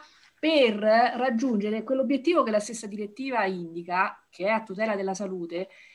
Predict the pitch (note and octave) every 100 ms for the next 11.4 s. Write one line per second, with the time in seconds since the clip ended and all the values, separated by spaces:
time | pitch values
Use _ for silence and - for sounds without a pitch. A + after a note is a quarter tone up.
0 | _ - A3 C#4+ C4+ C#4+ C4+ A#3 - D#4+
1 | E4 E4 A3 - - A#3 D4 G#3+ G3 F#3+
2 | F#3+ F#3 A3+ A3+ A3 G3+ F3+ F#3 F3+ A#3
3 | A3+ G#3 G#3+ G#3 F#3+ F3 E3+ F3 F3 G#3
4 | F3 F3 F3 G3 G3 F#3 F3 - F3 E3+
5 | E3 E3 F3 E3+ F#3 F#3 B3 F#3 E3+ E3+
6 | E3 E3+ F3 E3+ - G#3 E3 E3 - -
7 | - - _ - C#4+ G3+ G#3 A#3 G#3+ G#3+
8 | G#3 D#4 E4 D#4 E4 A3+ A3 A3 G#3 G3+
9 | G3 F#3+ F#3 G#3+ D4 - D#4+ D#4 B3+ B3
10 | - C#4+ E4 F4 A3 G#3 A#3 B3+ B3 D4+
11 | D4+ G#3+ G3 -